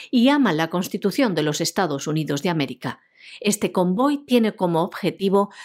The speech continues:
recuperar nuestras libertades, nuestras libertades civiles y poner fin a todos los mandatos inconstitucionales. Se trata de nuestros derechos, así como de la libertad de las generaciones futuras.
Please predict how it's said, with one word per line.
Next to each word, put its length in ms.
recuperar 640
nuestras 360
libertades, 640
nuestras 480
libertades 560
civiles 480
y 80
poner 300
fin 480
a 160
todos 440
los 160
mandatos 600
inconstitucionales. 1300
Se 180
trata 580
de 80
nuestros 340
derechos, 540
así 200
como 300
de 140
la 140
libertad 680
de 120
las 200
generaciones 680
futuras. 540